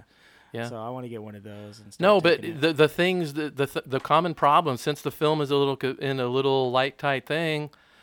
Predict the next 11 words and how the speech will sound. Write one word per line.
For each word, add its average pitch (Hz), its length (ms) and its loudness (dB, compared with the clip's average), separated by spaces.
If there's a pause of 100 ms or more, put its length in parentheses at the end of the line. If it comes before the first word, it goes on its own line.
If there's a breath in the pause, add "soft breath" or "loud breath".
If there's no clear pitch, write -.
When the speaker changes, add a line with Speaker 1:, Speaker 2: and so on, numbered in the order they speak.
(360 soft breath)
Speaker 1:
um, 135 880 0
if 135 200 -2
you're, 147 100 -2
imagine 156 840 0
you 139 200 -2
just 139 200 -2
shot 139 300 2
a 120 60 2
whole 131 280 -2
wedding, 113 420 -2 (480 soft breath)
and, 123 840 -2